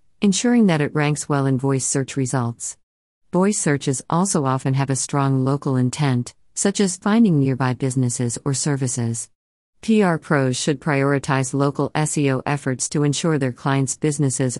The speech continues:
are discoverable through voice search. Two. Content marketing. Creating high-quality,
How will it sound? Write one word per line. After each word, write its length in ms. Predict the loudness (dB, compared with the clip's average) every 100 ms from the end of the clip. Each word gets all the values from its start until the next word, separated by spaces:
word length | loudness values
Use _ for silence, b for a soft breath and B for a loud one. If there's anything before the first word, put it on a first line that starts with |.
| -4
are 80 | -4
discoverable 680 | -2 -2 -2 -2 -2 -2 -4
through 200 | -4 -2
voice 300 | 0 0 -2
search. 460 | -2 -4 -4 -10 -14 _ _ _ _ _ _ _
Two. 340 | -2 0 0 -2 _ _ _ _ _
Content 500 | -2 0 2 0 0
marketing. 640 | 0 -2 -2 -2 0 -2 -6 _ _ _ _ _ _ _ -6
Creating 500 | 0 2 4 4 4
high-quality, 800 | 2 0 0 2 2 0 -2